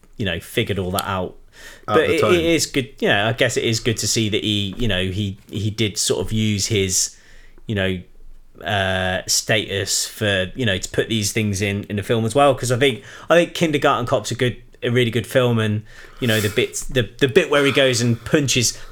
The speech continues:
Speaker 1: punches that dad for, like, manhandling his kid. That's, like, for me, that's one of Arnie's best moments. It's amazing. I love it.
Speaker 2: I, I must say, I don't really have a, like, I,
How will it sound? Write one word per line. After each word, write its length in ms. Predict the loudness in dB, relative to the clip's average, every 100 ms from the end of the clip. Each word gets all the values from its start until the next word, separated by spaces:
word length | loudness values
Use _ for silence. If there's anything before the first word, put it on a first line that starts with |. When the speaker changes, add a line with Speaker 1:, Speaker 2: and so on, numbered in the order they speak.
| 0
Speaker 1:
punches 440 | 2 2 0 2
that 240 | 2 0 0
dad 240 | 0 0 -2
for, 160 | -2
like, 260 | 0 0 2
manhandling 680 | 2 2 0 0 0 -2 -2
his 140 | -2
kid. 360 | -2 0 0 -4 -14 -20 -20 -4
That's, 240 | 0 0 2
like, 300 | 2 2 -2 -14
for 160 | -8 0
me, 360 | 0 0 -2 -10 -20 _ _ _ _ -10
that's 160 | -4 0
one 120 | 2
of 100 | 4
Arnie's 340 | 4 4 2 0
best 240 | -2 2
moments. 520 | 2 2 0 -6 -10
It's 200 | -8 -6
amazing. 480 | -2 0 0 -4 -10 -16 -20 -20 -20 _ _ -20 -20 -20 -20 _ _ -4
I 40 |
love 160 | -2 -2
it. 160 | -4 -8 _ _ _
Speaker 2:
I, 200 | 0 0 -2 _ _ 0
I 100 | 2
must 300 | 2 0 0
say, 320 | 2 2 2
I 140 | -2
don't 160 | -2 -2
really 180 | 0 -2
have 160 | -2
a, 240 | -2 -2 -4 -14 _ _ -20 -20 -20 -20 _ -4
like, 140 | -4
I, 240 | 2 2